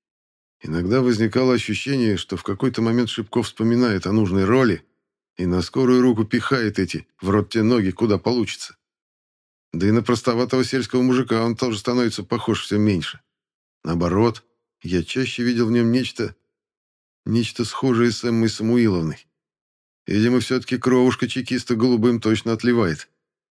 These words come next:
Наша особая группа стояла перед чекистом в своём особом составе. Вернее, состав был обычный. Я, Подкидыш, Бернес, Лёнька Большой,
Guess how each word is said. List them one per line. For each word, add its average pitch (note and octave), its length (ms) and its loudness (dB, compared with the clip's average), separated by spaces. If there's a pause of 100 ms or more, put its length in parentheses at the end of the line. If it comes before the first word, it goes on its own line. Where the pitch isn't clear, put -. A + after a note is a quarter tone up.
(720)
Наша F#2+ 360 -2
особая F2+ 640 -2
группа G2 480 -2
стояла A2+ 560 0
перед G#2+ 240 0
чекистом G#2 600 -4
в - 60 -16
своём G2+ 400 0
особом F2+ 380 -2
составе. E2+ 600 -4 (680)
Вернее, G#2+ 320 2
состав A#2 380 -2
был A2 140 2
обычный. A2 520 -2 (380)
Я, B2 280 0
Подкидыш, A2+ 680 -4
Бернес, G#2 520 0 (180)
Лёнька A2+ 360 0
Большой, A2+ 500 0